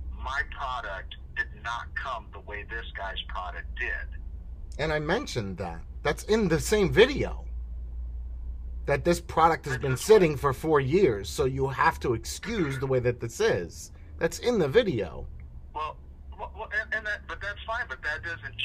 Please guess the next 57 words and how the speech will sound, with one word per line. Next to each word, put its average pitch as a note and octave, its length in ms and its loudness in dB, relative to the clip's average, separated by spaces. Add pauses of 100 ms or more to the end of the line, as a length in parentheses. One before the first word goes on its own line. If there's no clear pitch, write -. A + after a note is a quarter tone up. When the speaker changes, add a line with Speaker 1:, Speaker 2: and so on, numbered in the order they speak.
Speaker 1:
change C#3 380 -8 (300)
the - 80 -8 (120)
fact D#3 400 -6
that G#2+ 260 -4 (480)
our C#3+ 200 -2
client A2 500 -4
is G2+ 100 -6 (140)
saying, F#2+ 340 -8 (460)
it - 80 -6
doesn't - 200 -10
matter - 200 -6 (100)
how - 180 -4
long C#3 220 -8
that A#2 180 -8
thing - 140 -10
was - 120 -14 (120)
sitting - 240 -6
there. F2 160 -10
It's, - 160 -12
it, - 260 -2
it's - 140 -8
not - 140 -8
like - 160 -6
it A2 80 -4
was G2+ 160 -14
a - 20 -20
piece - 240 -10
of - 100 -16
bread C3+ 320 -8
that - 160 -8
could - 200 -8
go C3+ 160 -12 (180)
stale E3 220 -4
or - 140 -10 (120)
something. - 320 -16 (180)
It's, - 220 -16
it's - 140 -10 (100)
stainless - 300 -10 (100)
steel, E4 240 -10
for - 80 -14
God's - 360 -12
sake. - 260 -18
Speaker 2:
Yeah, D#3+ 180 2
but C#3 160 2
if C3 80 0
there's C3+ 220 4
V D3+ 220 4
G - 60 0 (100)
Speaker 1:
Okay. E3 80 4
Speaker 2:
on D3 160 4
an C3+ 100 2
O-ring, C3+ 540 6
then A#2+ 140 2
it A#2+ 100 -2
creates B2 480 2
a - 60 -4
crud. G#3 340 4